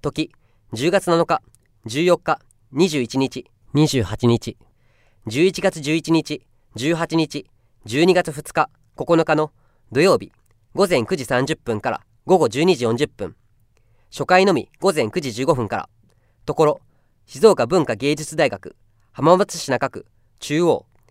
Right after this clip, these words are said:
二の一の一。内容、人間と環境、コロナ禍によってもたらされた変容。聴講料、八千円。申し込み、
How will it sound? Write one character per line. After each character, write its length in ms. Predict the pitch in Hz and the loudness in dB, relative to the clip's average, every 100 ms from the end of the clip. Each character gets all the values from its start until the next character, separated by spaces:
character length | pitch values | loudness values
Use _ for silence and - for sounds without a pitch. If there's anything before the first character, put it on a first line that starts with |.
| _ _ _ _ | _ _ _ _
二 120 | 170 | 2
の 120 | 202 123 | 4 2
一 180 | - | 0
の 140 | 165 110 | 0 0
一。 300 | 104 117 - _ _ _ _ _ - | -4 -12 -12 _ _ _ _ _ -2
内 240 | 139 165 | 2 4
容、 220 | 160 156 - _ _ _ | 4 0 -4 _ _ _
人 200 | 123 180 | -2 2
間 140 | 190 190 | 2 2
と 100 | 185 | 0
環 220 | 165 165 | 0 0
境、 280 | 160 151 - _ _ _ | 0 -2 -2 _ _ _
コ 120 | - 143 | -4 2
ロ 80 | |
ナ 100 | 208 | 2
禍 100 | 185 | 2
に 80 | 131 | 2
よ 60 | 117 | 0
っ 40 | |
て 220 | - 107 - | -4 -10 -8
も 120 | 117 | -4
た 80 | 165 | 0
ら 80 | 175 | 2
さ 140 | 170 | 0
れ 80 | 117 | -2
た 100 | 92 | -6
変 300 | - 131 143 | -4 -2 0
容。 260 | 139 135 - _ _ _ _ _ _ _ | 0 -2 -6 _ _ _ _ _ _ _
聴 240 | - 180 196 | -2 0 4
講 220 | 196 123 | 4 4
料、 260 | 104 87 _ _ _ _ | 0 -10 _ _ _ _
八 160 | - | -14
千 340 | - 180 165 156 | -4 0 2 0
円。 180 | 147 - _ _ _ _ _ | -2 -10 _ _ _ _ _
申 180 | 131 175 | 2 2
し 60 | - | 2
込 120 | 165 | -2
み、 140 | 156 | -2